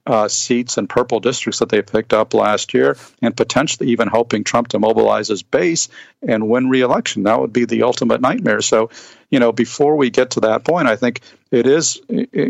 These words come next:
imperative to have those hearings to try to educate the public. And that's why, you know, the, the, the showdown over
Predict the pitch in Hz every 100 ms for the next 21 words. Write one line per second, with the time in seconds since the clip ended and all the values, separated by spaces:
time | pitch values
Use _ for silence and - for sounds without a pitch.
0 | 262 - - 123 143 131 107 - - _
1 | _ - 285 - 120 110 120 - 113 113
2 | 113 117 120 - 107 117 - 117 113 104
3 | - 110 120 - 113 - - 156 160 127
4 | 101 107 123 - 113 113 107 - _ _
5 | _ - 110 101 - - 127 269 120 -
6 | - 127 127 110 104 120 113 117 117 104